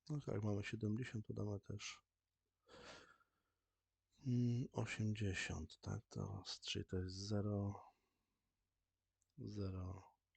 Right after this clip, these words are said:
osiem. I to będzie osiemdziesiąt. No i mamy też, no,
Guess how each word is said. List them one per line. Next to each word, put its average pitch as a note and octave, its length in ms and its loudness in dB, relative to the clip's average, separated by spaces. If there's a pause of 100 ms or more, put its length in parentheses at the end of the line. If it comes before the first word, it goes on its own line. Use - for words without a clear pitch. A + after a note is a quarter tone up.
(140)
osiem. A2+ 520 -2 (3750)
I C3 160 -6
to - 180 -6
będzie G2+ 280 -2
osiemdziesiąt. - 840 -6 (2000)
No D#3 120 0
i C#3 60 2
mamy A2+ 320 2
też, - 340 -6
no, - 60 -8